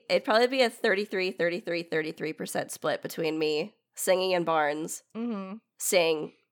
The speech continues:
Speaker 1: not great things, and
Speaker 2: And then,
Speaker 1: crying.
Speaker 2: like,
Speaker 1: <laughs>
Speaker 2: oh, yeah. And then, like, one percent of the time, just, like, lovey-dovey baby talk.
Speaker 1: Oh, my God. Having a great time. Yeah. <laughs>
Speaker 2: Having a great time.
Speaker 1: Um, but, yeah, I guess, uh,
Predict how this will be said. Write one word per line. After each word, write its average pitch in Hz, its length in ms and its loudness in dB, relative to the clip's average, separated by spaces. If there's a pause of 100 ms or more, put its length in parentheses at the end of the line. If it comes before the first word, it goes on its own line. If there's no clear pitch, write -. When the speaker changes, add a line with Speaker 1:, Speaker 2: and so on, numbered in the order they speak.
(260)
Speaker 1:
not 170 260 2
great 156 240 -4
things, 147 440 -6
and 170 160 2
Speaker 2:
And 143 100 -6
then, 214 100 -4
Speaker 1:
crying. - 200 0
Speaker 2:
like, 226 200 6 (260)
Speaker 1:
<laughs> - 260 -2
Speaker 2:
oh, 294 320 12 (260)
yeah. - 200 12 (480)
And 294 120 8
then, 302 140 4
like, 285 200 0
one 269 180 8
percent 285 260 -2
of 277 80 -2
the 285 40 0
time, 220 140 4
just, 214 160 -4
like, 214 180 2
lovey-dovey 185 640 0
baby 147 300 -6
talk. - 280 -10 (220)
Speaker 1:
Oh, 285 140 12
my 226 160 6
God. 160 260 0
Having 175 220 0
a 170 40 -2
great 170 200 -2
time. - 260 -4
Yeah. 214 220 -4
<laughs> - 880 8
Speaker 2:
Having 226 320 -2
a 180 160 -8
great 165 220 -12
time. 190 120 0 (220)
Speaker 1:
Um, 202 120 -6 (600)
but, - 120 4
yeah, 311 40 10
I 285 60 8
guess, - 240 2
uh, 226 340 8